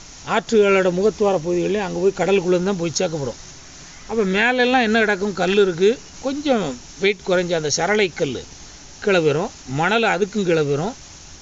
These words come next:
அதுக்கு கீழே அந்த சேரும் ஜெகதியுமா அது கீழே போய் நிக்கும். அடுத்தது மண் மண்டி அப்படிங்கிறாங்க. இப்படி இந்த படிநிலையில தான் அது என்ன செய்யுது?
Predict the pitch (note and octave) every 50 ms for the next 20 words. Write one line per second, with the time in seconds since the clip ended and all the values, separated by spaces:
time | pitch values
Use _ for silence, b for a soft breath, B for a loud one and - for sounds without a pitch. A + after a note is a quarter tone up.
0 | - - - - D3+ F#3+ G3+ F#3 - - A3 A#3 A3 G3+ F3+ D3+ - - - -
1 | G3 G#3+ A#3 A#3 A#3 G#3+ F3 F3+ F3+ F#3+ F#3+ G3 F#3+ G#3 G3+ F#3+ E3+ E3+ D#3 B2+
2 | - - - G3+ F#3+ E3+ E3+ F3 E3+ D#3 C#3+ C3 - E3+ F#3 G#3+ C4 - - -
3 | - - - - - - - - - - C#3 C#3+ D#3+ F3+ - F#3 F3 F3+ G#3 C#4+
4 | F#4+ - - - - - A#2+ C#3 D3 D3+ E3+ F#3+ F3+ D#3+ D#3 D#3 D3+ C#3+ D#3 C#3
5 | B2 - A2+ C3+ C3+ C3 B2+ B2 A2 G#2 G#2 G2+ - - A3+ A3+ - D4+ C4+ A3
6 | F3 F3+ A3 G#3+ F#3 G3 G#3 G#3+ G#3 F3 - - - - F#3+ G3 G#3 A3+ A3+ A3
7 | G#3 G3+ F#3+ F#3+ F#3 G3+ A3 G3 E3+ E3+ D#3 D#3 F#3 F3+ - D#3+ C#3 A#2+ G2+